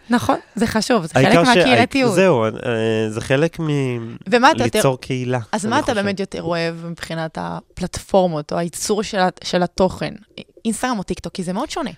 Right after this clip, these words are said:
Speaker 2: זה
Speaker 1: מדברים
Speaker 2: היה
Speaker 1: על
Speaker 2: טיקטוק,
Speaker 1: הקהילתיות.
Speaker 2: תמיד הייתי עונה טיקטוק, ואינסטגרם היום יש לי יותר ביטוי שם. כאילו, פתאום אני משתמש בסטורי בצורה כזאת של כזה,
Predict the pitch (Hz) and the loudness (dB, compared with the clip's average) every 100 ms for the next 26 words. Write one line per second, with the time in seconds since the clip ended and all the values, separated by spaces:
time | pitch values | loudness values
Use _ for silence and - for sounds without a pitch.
0 | _ 127 123 131 160 233 226 - 214 165 | _ -6 -2 2 4 6 4 2 4 4
1 | 175 180 156 - - 139 180 170 139 123 | 2 -8 -10 -12 -4 0 2 2 0 -2
2 | 113 - 113 - - 185 254 - - _ | -2 -6 -12 -8 -2 0 -2 -8 -20 _
3 | _ _ _ - - 113 104 107 110 110 | _ _ _ -20 -16 -16 -12 -2 0 0
4 | 120 131 - 156 127 101 101 110 113 104 | -2 -6 -8 -6 -4 -2 -2 -2 -4 -6
5 | - 107 - 107 107 113 - 101 92 - | -6 -8 -4 -6 -4 -8 -4 -4 -4 -8
6 | 92 87 - 110 107 101 - 135 117 117 | -10 -12 -8 -6 -6 -6 -6 -6 -4 -4
7 | 117 113 - 139 151 143 - 135 143 120 | -4 -6 -4 -6 -6 -8 -6 -6 -4 -8
8 | - 113 123 117 110 123 - 107 110 101 | -10 -8 -6 -8 -8 -8 -8 -8 -6 -6
9 | 101 | -8